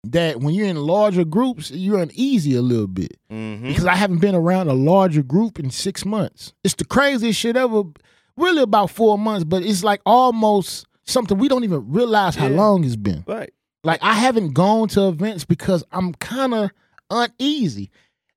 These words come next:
Speaker 1: 'cause I'm not gonna be able to deal with the fact that I went somewhere and exposed myself to something if something goes left with me.
Speaker 2: Yep.
Speaker 1: And I don't wanna deal with the what if. And so that's,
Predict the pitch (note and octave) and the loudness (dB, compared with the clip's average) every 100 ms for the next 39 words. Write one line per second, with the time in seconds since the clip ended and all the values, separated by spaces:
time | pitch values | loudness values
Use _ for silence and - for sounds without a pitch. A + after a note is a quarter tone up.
0 | - A3 - A#3 B3+ A3 A3+ G#3+ A3+ G#3 | -6 -4 0 0 0 0 0 -2 -4 -4
1 | F3 G#3 G#3 F#3+ F#3 - D3+ C3+ A3+ B3+ | -2 -2 0 -2 -6 -8 -10 -6 -4 -2
2 | A#3 G3+ - - G#3 G#3 - E3+ F3 E3 | -4 -6 -10 -8 -2 -2 -2 -4 -4 -2
3 | G#3 - F#3+ F#3 F3 D3 - G3+ G#3 E3+ | -4 -4 -4 -2 -4 -6 -4 0 0 0
4 | E3 F3 D3+ - F3+ D3 C#3+ - E3+ C#3+ | -2 -4 -6 -6 -4 -4 -6 -6 -6 -6
5 | C#3 C#3 A#2+ C3 A#2+ - E2+ - _ - | -2 -2 -2 -2 -4 -6 -14 -14 _ -14
6 | C3+ _ _ _ _ - E3 D#3 F#3 F#3 | -14 _ _ _ _ -2 -2 0 0 2
7 | G#3 F#3 G3 F3 C#3 F3+ F#3+ D#3+ - C3 | 0 0 0 -2 -2 0 0 -2 -4 -4
8 | C3+ F3 D#3 G#2+ - - _ _ _ _ | 0 0 0 -2 -8 -20 _ _ _ _
9 | _ _ _ _ D3+ D3+ D3 C#3 B2+ G#2 | _ _ _ _ -2 0 -2 -4 -10 -12
10 | - - E3+ D#3 D3 C3+ A#2+ _ _ _ | -6 -2 0 2 0 -2 -6 _ _ _
11 | _ _ _ - F#3 A3+ | _ _ _ -2 0 -2